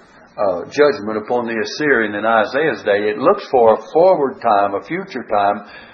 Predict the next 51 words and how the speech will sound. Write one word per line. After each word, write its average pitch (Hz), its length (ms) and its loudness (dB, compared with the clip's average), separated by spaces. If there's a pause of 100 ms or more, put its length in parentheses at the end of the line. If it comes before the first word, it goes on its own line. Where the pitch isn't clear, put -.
(180)
in 131 120 -2
the 120 160 0
great 175 240 6
tribulation 151 680 2
time 110 340 2
when 120 180 -2
there 117 220 2
will 107 220 -2
be 127 180 -2
the 101 240 -4
Assyrian 120 540 0
that 107 160 -6
will 107 140 -2
rise 104 360 2
up, 104 240 -2
so 107 200 -8
to 98 100 -14 (100)
speak. 110 240 -8 (1600)
We 117 160 -6
could 110 200 -12
go 120 200 4
into 113 160 0
the 107 200 -4
beast 117 420 -4
and 107 140 -4
the 107 80 -2
Antichrist 113 760 2
and 104 120 -6
all 110 200 2
of 98 80 -8
that, 107 320 2
but 101 120 -4
I 104 120 0
won't 107 200 -6
take 107 240 -6
time 107 240 -4
to 92 120 -14
do 110 200 -6
that 98 200 -6
because 104 400 -8
most 117 280 -6
of 104 200 -6
us 98 160 -18
are - 160 -20
familiar 110 440 -4
with 98 160 -8
the 95 120 -16
fact 110 320 2
that 95 120 -8
if 95 200 -14
we 95 80 -14